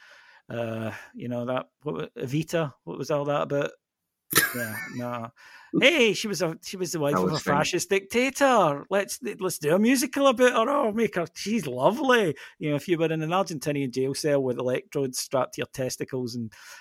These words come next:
Speaker 1: I don't think you might have found it. But anyway, anyway, let's, let's move on to happier thoughts, and that is, uh, incoming players, which we all love. Now,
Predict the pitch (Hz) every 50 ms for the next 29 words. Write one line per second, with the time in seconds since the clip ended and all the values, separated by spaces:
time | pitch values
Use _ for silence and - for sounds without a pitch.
0 | - - - 120 135 131 123 131 131 135 131 127 127 123 - - - - 131 135
1 | 139 147 156 202 233 262 277 269 254 240 196 139 - - 208 247 254 240 233 202
2 | 170 135 113 104 - - 185 196 190 190 - - - - - 190 185 165 - -
3 | 165 160 143 151 147 147 139 - 151 127 - 156 143 143 - - 156 143 123 113
4 | - - - _ - 120 127 147 - - - 143 143 147 143 156 151 151 143 139
5 | 135 135 127 - - _ - 135 135 135 131 - - 139 139 135 - 151 143 139
6 | 139 - - 185 196 196 175 160 - 202 180 269 285 220 - - - 127 120 117
7 | 123 135 156 175 170 - - - - - - - - - - - - 170 170 165
8 | 165 160 156 151 160 160 151 143